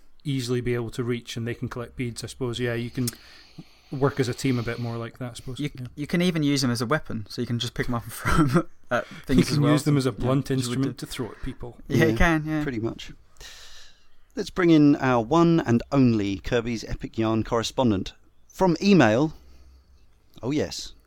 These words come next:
Speaker 3: kane and rinse at gmail dot com. Smudger oh seven,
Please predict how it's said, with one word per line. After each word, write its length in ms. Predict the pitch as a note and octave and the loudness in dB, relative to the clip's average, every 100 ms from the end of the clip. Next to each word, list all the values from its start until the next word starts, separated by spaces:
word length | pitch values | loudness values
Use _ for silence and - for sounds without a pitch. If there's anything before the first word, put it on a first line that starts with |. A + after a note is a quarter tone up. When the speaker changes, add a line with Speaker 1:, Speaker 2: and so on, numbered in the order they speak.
| _ - - - - | _ -20 -20 -20 -4
Speaker 3:
kane 180 | B2 | 2
and 80 | A2+ | 4
rinse 160 | A2 G#2+ | 2 0
at 140 | A2 | -2
gmail 300 | G#2+ A2+ G#2 | -2 0 0
dot 160 | G2+ G#2+ | 0 -4
com. 280 | - G#2 B2+ _ - | -4 -6 -6 _ -18
Smudger 380 | - - D3 B2+ C3 | -8 0 2 2 2
oh 100 | C3 | 0
seven, 460 | - C3+ G#2 G2 | 0 0 0 -2